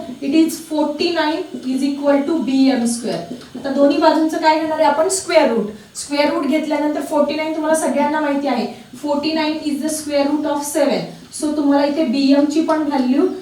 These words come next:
आपल्याला अशा पद्धतीने इथे मिळालेली आहे. मग बीएम ची व्हॅल्यू किती आली आहे?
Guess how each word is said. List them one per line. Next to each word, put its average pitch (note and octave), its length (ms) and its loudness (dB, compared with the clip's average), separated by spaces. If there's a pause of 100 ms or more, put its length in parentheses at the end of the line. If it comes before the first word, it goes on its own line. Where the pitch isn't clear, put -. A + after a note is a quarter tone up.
(160)
आपल्याला C4 300 -2
अशा C4+ 340 -2
पद्धतीने B3+ 480 2
इथे C#4 260 0
मिळालेली A#3+ 440 2
आहे. G3 220 -4 (260)
मग A#3 120 -4
बीएम C#4+ 320 4
ची D#4 140 -4
व्हॅल्यू D4 260 4
किती - 220 -2
आली C#4+ 220 4
आहे? D4 220 2